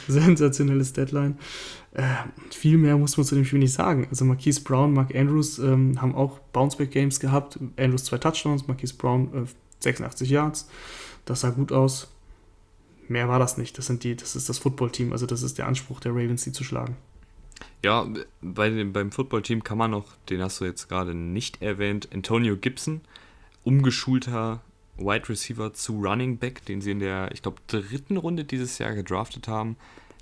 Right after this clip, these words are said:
Speaker 2: Der hat jetzt so ein kleines, ähm, ja, Breakout-Game,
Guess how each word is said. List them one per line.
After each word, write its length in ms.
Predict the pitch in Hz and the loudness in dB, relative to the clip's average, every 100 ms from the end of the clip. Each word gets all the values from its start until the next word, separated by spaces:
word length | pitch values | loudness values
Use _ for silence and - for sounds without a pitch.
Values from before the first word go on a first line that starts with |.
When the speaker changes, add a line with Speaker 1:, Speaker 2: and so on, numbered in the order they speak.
| - | -2
Speaker 2:
Der 100 | 90 | 2
hat 140 | 98 110 | 2 0
jetzt 160 | 98 | -6
so 80 | 95 | -6
ein 60 | 92 | -6
kleines, 600 | - 95 98 92 - - | -2 0 0 -4 -8 -8
ähm, 360 | 82 85 82 85 _ - - | -6 -4 -6 -10 _ -20 -10
ja, 220 | 92 82 - - - | -4 -4 -4 -20 -4
Breakout-Game, 960 | 101 107 135 104 107 - 95 101 120 | 0 0 0 -4 -4 -2 2 2 0